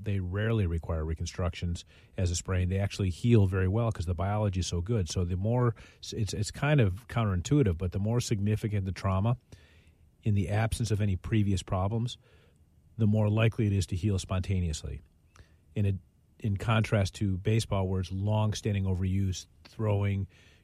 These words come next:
huge forces across the elbow, they don't necessarily heal spontaneously. And when they finally give, they often require surgery to get better. So those are sort of the two fundamental sides of the spectrum.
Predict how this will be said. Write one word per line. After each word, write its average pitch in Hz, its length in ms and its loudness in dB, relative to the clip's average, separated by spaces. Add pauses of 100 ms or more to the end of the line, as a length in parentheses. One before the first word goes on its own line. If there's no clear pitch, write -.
(120)
huge 135 680 0
forces 104 420 0
across 98 320 -2
the 104 120 0
elbow, 98 380 2 (480)
they 113 320 6
don't 127 200 6
necessarily 104 440 2
heal 95 160 2
spontaneously. 92 800 -2
And 82 100 -2
when 92 100 0
they 92 100 0
finally 110 480 0
give, 101 440 4 (500)
they 107 120 2
often 101 260 0
require 95 300 0
surgery 92 440 -2
to 87 40 0
get 82 160 -4
better. 82 300 -2
So 98 160 -2
those 120 260 4
are 110 80 2
sort 101 220 -2
of 92 40 0
the 87 120 -2 (100)
two 110 240 4
fundamental 98 600 -2
sides 90 320 -2
of 82 60 -4
the 80 60 -6
spectrum. 76 500 -8